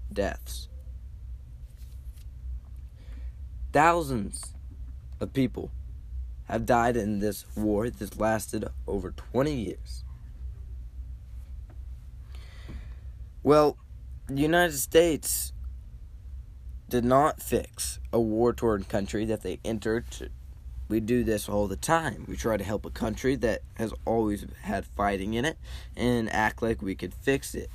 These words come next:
impose a democracy, and everything will be all right. That's just not how it works in most cases. We are blessed in America to have what we have today and for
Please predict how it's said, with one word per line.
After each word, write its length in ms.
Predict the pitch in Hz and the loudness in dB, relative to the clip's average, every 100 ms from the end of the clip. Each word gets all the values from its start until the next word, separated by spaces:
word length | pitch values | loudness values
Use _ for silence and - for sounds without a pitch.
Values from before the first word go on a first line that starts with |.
| - | -8
impose 480 | - - 90 90 - | -8 -6 -4 -2 -4
a 80 | |
democracy, 840 | 85 80 117 143 139 135 143 131 117 | -4 2 6 6 4 0 4 4 4
and 80 | 113 | 0
everything 380 | 101 - 95 95 | -2 -2 -6 -6
will 60 | |
be 200 | - 78 | -4 -4
all 140 | 69 - | -4 2
right. 360 | 117 107 - - - - - - - | 4 4 2 -8 -10 -10 -10 -8 -6
That's 160 | 98 | -4
just 300 | - 117 - | 0 0 2
not 240 | 110 98 - | 2 2 0
how 180 | 98 | -2
it 180 | 85 - | -2 -4
works 600 | - 127 151 - - - | 2 6 6 4 -4 -8
in 180 | - 101 | -2 -2
most 280 | 92 78 - | -2 -6 -2
cases. 580 | 123 135 - 95 - - - - - | 2 2 0 -6 -6 -10 -10 -12 -2
We 220 | 107 110 | 2 2
are 220 | - 90 | 2 -4
blessed 840 | - - 104 123 139 117 - - - - - | -4 0 4 6 6 2 -6 -6 -8 -10 -2
in 140 | 110 | 0
America 580 | 98 95 95 90 - 110 | 0 0 0 0 0 0
to 120 | - | -2
have 440 | 85 90 123 123 117 | -4 2 4 4 2
what 140 | 120 | 0
we 160 | 113 104 | 0 0
have 220 | 113 101 | -2 -4
today 560 | - 90 113 107 127 110 | -8 -4 0 2 0 0
and 180 | 110 104 | -4 -2
for 240 | 104 98 | 0 0